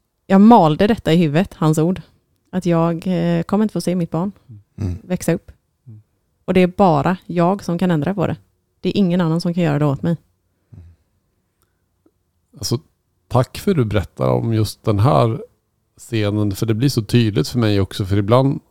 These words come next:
Speaker 3: vi pratade om det här lite grann innan. Ibland kan ett matberoende bli lite spottat på.
Speaker 1: Mm.
Speaker 3: För att det är lite tyngre att vara alkoholist eller narkoman och att det är större konsekvenser. Men du håller ju på att ta ihjäl dig själv.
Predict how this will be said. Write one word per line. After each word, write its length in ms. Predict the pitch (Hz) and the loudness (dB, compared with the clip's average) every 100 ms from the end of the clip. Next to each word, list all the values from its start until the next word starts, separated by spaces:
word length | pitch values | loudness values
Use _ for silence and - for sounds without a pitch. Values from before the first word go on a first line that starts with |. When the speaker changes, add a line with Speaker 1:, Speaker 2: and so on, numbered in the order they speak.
| _ | _
Speaker 3:
vi 100 | - | -8
pratade 320 | 113 139 113 139 | 4 6 6 4
om 80 | |
det 60 | 110 | 2
här 80 | 101 | 2
lite 280 | 104 95 113 | 2 0 0
grann 160 | 98 | 0
innan. 400 | 110 104 120 123 | 0 0 2 0
Ibland 380 | 131 110 113 104 | 0 0 0 2
kan 240 | 131 123 117 _ _ _ _ _ - | 2 2 0 _ _ _ _ _ -10
ett 140 | 117 | -6
matberoende 840 | 117 113 98 - 107 101 104 101 98 | 2 2 2 0 0 2 2 2 2
bli 260 | 101 101 | 2 2
lite 480 | 95 92 - 104 98 - - _ _ _ _ _ | 2 -2 0 0 0 -4 -20 _ _ _ _ _
spottat 600 | - 110 - - 135 - | -12 -10 -10 -2 -2 0
på. 280 | 113 113 - - _ _ 175 | -2 -2 -6 -20 _ _ -2
Speaker 1:
Mm. 180 | 180 | 0
Speaker 3:
För 60 | 120 | 0
att 100 | 110 | -2
det 60 | 113 | -2
är 20 | |
lite 220 | 104 101 | -2 -2
tyngre 420 | 95 120 123 107 101 | 0 2 2 2 0
att 100 | - | 0
vara 280 | 104 101 | 0 2
alkoholist 520 | 98 98 104 107 - 101 | 0 -2 -2 -4 -4 -4
eller 120 | 104 | -2
narkoman 640 | 101 101 104 110 107 104 | -2 -2 0 0 0 0
och 100 | 104 | 0
att 100 | 98 | -2
det 60 | 107 | -4
är 40 | |
större 320 | - 113 101 | -2 0 0
konsekvenser. 800 | 101 101 90 - 117 120 - 107 | 0 -2 -4 -4 -2 -2 -2 -2
Men 240 | 98 101 98 _ _ _ _ _ _ _ | 0 -2 -2 _ _ _ _ _ _ _
du 240 | 151 113 | -4 0
håller 140 | 123 131 | 2 2
ju 60 | |
på 80 | - | 0
att 60 | - | 0
ta 180 | 98 | 2
ihjäl 300 | 101 98 95 | 4 2 2
dig 100 | 98 | 0
själv. 400 | 95 101 95 95 | 0 0 0 -2